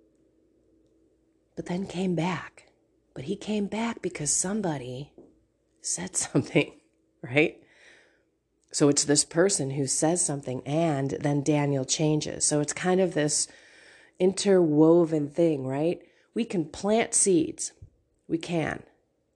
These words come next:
There's no doubt that we should. But we may not be that person that's going to convince and convert.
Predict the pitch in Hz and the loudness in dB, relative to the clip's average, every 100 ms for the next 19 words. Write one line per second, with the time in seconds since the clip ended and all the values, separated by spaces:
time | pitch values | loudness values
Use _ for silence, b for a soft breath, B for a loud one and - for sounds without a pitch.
0 | _ 156 147 165 180 202 196 - 196 180 | _ -6 2 4 6 4 2 0 2 2
1 | - 165 - 120 - - 202 156 55 - | 0 -2 -4 -4 -2 0 2 2 0 -8
2 | - _ _ _ _ _ _ 151 156 165 | -18 _ _ _ _ _ _ 0 6 6
3 | 165 196 240 240 214 226 - - 202 170 | 6 4 4 2 -2 -4 -8 -6 -2 0
4 | 151 180 - - 208 - 151 147 - - | 0 -2 -4 -4 -4 -2 -2 -4 -6 -12
5 | - 185 196 202 208 - 175 165 156 160 | -2 0 2 2 0 -4 -4 -4 0 0
6 | 165 - 165 160 170 170 202 320 - - | 0 -2 -4 -4 -4 -2 0 0 -2 -12